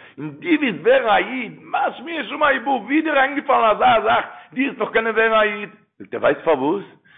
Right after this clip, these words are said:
ער האט געהערט, קריסט, זיי האבן צו פיל מלחמה, אמר לק, ער האט געהערט, דער אייבערשטער זאגט, נאר מלחמה, ער זאגט, איך קען נישט קיין.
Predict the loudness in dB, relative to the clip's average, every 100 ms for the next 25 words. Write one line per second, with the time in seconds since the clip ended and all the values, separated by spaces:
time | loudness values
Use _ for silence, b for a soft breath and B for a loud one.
0 | b 0 2 4 4 2 -4 -6 -2 -4
1 | -2 -2 -2 -2 -2 -2 0 0 0 0
2 | 2 2 2 2 2 4 4 2 2 -6
3 | -8 -4 -4 -2 -6 -8 -8 -8 -12 -14
4 | -16 -14 -12 -12 -8 -8 -8